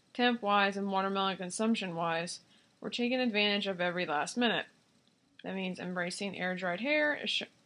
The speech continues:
ensuring our skincare is, is S P F heavy, and keeping our makeup minimal.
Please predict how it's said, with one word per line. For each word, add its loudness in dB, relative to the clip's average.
ensuring -2
our -4
skincare -6
is, -8
is -8
S 0
P -4
F -4
heavy, 2
and -4
keeping -4
our 0
makeup -4
minimal. -6